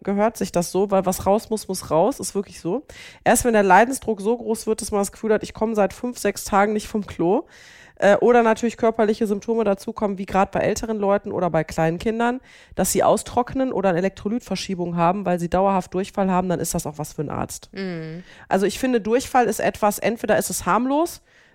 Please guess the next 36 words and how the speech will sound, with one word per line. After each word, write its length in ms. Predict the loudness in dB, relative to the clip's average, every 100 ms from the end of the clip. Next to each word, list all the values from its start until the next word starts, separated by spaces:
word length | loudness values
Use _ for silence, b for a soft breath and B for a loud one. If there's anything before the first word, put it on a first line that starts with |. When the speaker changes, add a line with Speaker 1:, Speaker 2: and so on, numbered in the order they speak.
| -6
Speaker 1:
es 120 | -4
kommt 200 | -2 -4
zwei, 220 | 0 2 4
dreimal 300 | 4 0 2
raus 300 | 2 2 0
und 60 |
dann 120 | -2
ist 80 | -2
es 220 | -4 -2
raus, 340 | 0 0 0 -2
dann 160 | -2
unterbinde 380 | -2 -2 -2 -2
ich 80 | -2
das 160 | -4 -6
auch 80 |
bitte 260 | -6 -6 -4
nicht, 260 | -2 -2 0
weil 120 | 0
ich 140 | 0
will, 140 | -2 0
dass 200 | 0 0
es 180 | -2
rauskommt, 480 | 0 0 0 -4 -2
ich 180 | -6 -2
will, 120 | 0
dass 140 | 0 -2
die 180 | -8
Viren 240 | -4 -2 -2
und 100 | -4
die 60 |
Krankheitserreger 720 | -4 -2 -2 -2 -2 -2 -2 0
rauskommen. 520 | 0 0 -4 -6 -6 B B B B B
Oder 300 | 0 4 6
es 120 | 6
ist 140 | 2 -2
so, 380 | 2 4 6